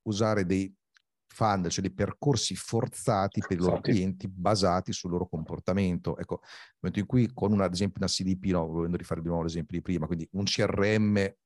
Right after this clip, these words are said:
Speaker 1: c'ha la marketing automation fatta per bene, anche quell'e-commerce non è semplicemente una vetrina generica di cose che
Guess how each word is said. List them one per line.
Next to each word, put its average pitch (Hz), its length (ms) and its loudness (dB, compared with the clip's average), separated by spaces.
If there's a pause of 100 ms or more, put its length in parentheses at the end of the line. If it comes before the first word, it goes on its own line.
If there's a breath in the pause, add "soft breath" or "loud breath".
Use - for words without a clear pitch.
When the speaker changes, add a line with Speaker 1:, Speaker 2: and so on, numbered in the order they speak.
(140)
Speaker 1:
c'ha 92 140 0
la 92 100 0
marketing 92 460 -2
automation 90 460 0
fatta 82 240 -4
per 104 200 0
bene, 92 420 2 (540 loud breath)
anche 107 260 -2
quell'e-commerce 104 800 2
non 98 100 2
è 98 60 2
semplicemente 87 800 0
una 87 340 0
vetrina 92 540 0
generica 90 640 0
di 80 100 -6
cose 87 540 0
che 87 320 -2